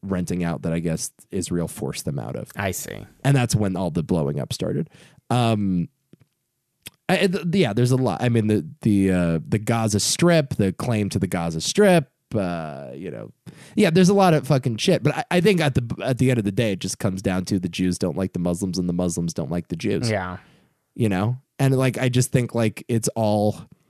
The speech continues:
Speaker 1: born out of the same, like, like,
Speaker 2: But it's
Speaker 1: hate.
Speaker 2: all, it's always been, we gotta, w-, we're on the side of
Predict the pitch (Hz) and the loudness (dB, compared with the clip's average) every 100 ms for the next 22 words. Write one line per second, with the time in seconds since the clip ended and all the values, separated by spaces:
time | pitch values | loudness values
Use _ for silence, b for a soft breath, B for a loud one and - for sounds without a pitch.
0 | B B _ - 110 113 123 117 117 107 | B B _ -2 0 2 2 2 2 2
1 | 107 - - 117 117 113 117 110 107 92 | 2 2 2 4 2 2 2 2 2 0
2 | - _ _ _ _ _ _ _ _ _ | -10 _ _ _ _ _ _ _ _ _
3 | 82 80 101 92 - _ _ 262 - 214 | -14 -4 -2 -4 -8 _ _ 0 2 4
4 | 247 240 - 170 208 220 226 196 - 185 | 4 0 -2 0 2 4 4 2 2 2
5 | 180 165 151 156 151 147 143 135 - - | 2 2 2 2 4 4 4 2 -4 -2
6 | 147 139 147 156 151 143 156 139 147 139 | -2 2 2 2 2 2 2 4 4 4
7 | 135 | 2